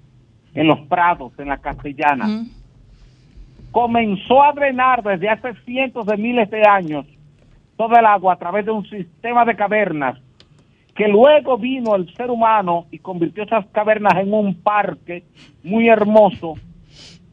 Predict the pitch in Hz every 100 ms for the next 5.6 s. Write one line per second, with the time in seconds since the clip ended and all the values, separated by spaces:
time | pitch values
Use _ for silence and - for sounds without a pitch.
0 | _ 160 214 208 214 208 220 214 190 165
1 | 208 214 208 202 - 220 196 170 - _
2 | _ 196 180 196 185 175 165 165 170 175
3 | 160 139 123 120 110 113 92 _ _ _
4 | _ _ _ _ 269 262 233 233 240 233
5 | 233 202 269 233 143